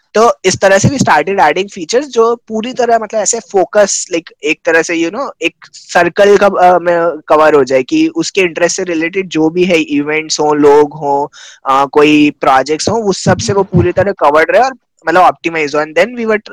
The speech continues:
uh, planning to integrate a few more, uh, productivity tools to that कि अगर हम दोनों इस पे मिले तो मैं WhatsApp पे ना जाऊँ बात करने, मेरे यहीं पे जीरा बोर्ड वगैरह है, तो हम यहीं पे प्लान कर सके कैसे होना है, कैसे नए लोगों को लाना है,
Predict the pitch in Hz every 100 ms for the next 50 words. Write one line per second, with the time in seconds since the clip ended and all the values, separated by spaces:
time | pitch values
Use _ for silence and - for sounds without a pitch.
0 | 185 180 170 143 151 165 180 175 156 160
1 | 165 175 165 175 175 175 196 269 170 -
2 | - 147 143 180 175 175 - 196 185 190
3 | 180 180 170 - 151 135 135 160 156 160
4 | 165 156 160 160 208 220 160 - 190 180
5 | 147 170 - 196 190 226 175 151 196 196
6 | 190 165 143 123 110 101 - 101 95 _
7 | _ _ - 165 190 170 180 185 185 170
8 | 165 165 175 170 180 165 165 175 208 220
9 | 214 208 175 185 196 202 165 156 156 156
10 | 156 147 151 151 131 151 143 131 131 131
11 | 147 139 143 139 131 127 127 127 123 120